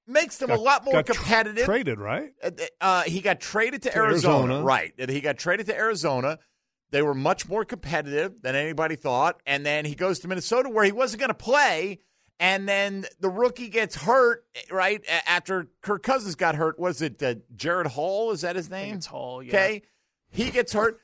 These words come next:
Speaker 1: <laughs> Dobbs comes in.
Speaker 2: Never good when you're trying to figure out names of quarterbacks.
Speaker 1: Well, they rip off, like, four or five wins in a row.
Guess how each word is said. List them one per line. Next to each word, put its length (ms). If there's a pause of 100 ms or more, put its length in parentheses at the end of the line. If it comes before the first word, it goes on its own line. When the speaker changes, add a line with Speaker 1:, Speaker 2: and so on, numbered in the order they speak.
Speaker 1:
<laughs> 140
Dobbs 340
comes 260
in. 60
Speaker 2:
Never 180
good 180
when 100
you're 80
trying 200
to 60
figure 260
out 120
names 220
of 80
quarterbacks. 380
Speaker 1:
Well, 80
they 140
rip 260
off, 220
like, 220
four 100
or 80
five 300
wins 240
in 80
a 40
row. 380